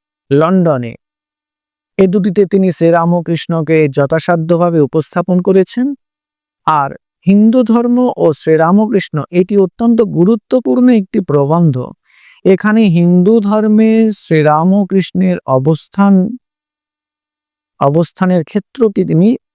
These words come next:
তুলে ধরেছেন। আর এই প্রবন্ধ পড়ে সম্ভবত স্বামী শারদানন্দজি অনুপ্রেরণা লাভ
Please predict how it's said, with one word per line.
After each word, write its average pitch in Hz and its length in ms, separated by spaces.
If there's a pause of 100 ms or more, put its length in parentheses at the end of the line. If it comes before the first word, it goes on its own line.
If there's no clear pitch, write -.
(520)
তুলে 165 220
ধরেছেন। 131 500
আর 151 200 (120)
এই 240 440 (180)
প্রবন্ধ 180 580
পড়ে 202 520 (760)
সম্ভবত 170 600
স্বামী 165 440
শারদানন্দজি 160 960
অনুপ্রেরণা 175 1500
লাভ 160 180